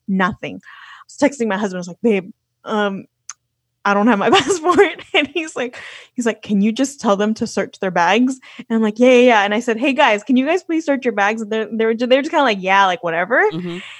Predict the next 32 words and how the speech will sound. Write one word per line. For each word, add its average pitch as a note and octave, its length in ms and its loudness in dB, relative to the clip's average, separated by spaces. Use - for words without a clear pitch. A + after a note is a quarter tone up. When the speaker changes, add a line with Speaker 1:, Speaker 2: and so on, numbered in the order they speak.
Speaker 1:
Um, A3+ 460 -2
so A#3+ 520 2
they're C4+ 240 0
like, C4 320 0
"I'm A#3+ 140 -2
sorry, G#3 280 0
Chriselle, A3 400 -4
like, F#3+ 160 -6
we G3 140 -6
love G3 220 -2
you, F3+ 180 -8
but F#3 320 -4
we're A3 140 0
gonna A#3 260 4
have C#4 160 2
to A#3+ 80 -2
take A#3+ 360 2
you A3+ 120 -4
to D4+ 160 -2
the A#3 280 0
embassy." A#3+ 640 0
And, G#3 560 -2
and G#3 140 -8
so G3+ 140 -8
they F3+ 80 -6
dropped G#3+ 300 2
me A3 120 -2
off F#3+ 280 0
at F#3+ 100 -12
the - 100 -10
embassy F#3 520 -10
in E3+ 120 -14